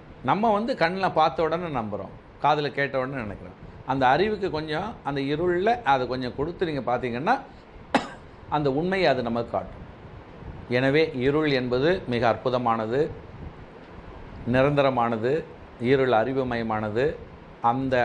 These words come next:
அறிவை, அந்த ஞானத்தை பெற்றால் மட்டும்தான் வாழ்வையை முழுமைப்படுத்த முடியுமே தவிர, பிறப்பில்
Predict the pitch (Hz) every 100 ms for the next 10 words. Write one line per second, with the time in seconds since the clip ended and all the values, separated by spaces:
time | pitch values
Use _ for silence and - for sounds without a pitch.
0 | - 113 123 147 147 170 143 117 117 113
1 | 113 123 139 135 143 147 - - - 110
2 | 107 139 127 113 110 123 127 151 185 -
3 | 110 120 127 123 120 117 - - - 110
4 | 127 175 180 151 131 131 120 117 113 110
5 | 110 104 131 160 - - - - - 135
6 | 147 160 147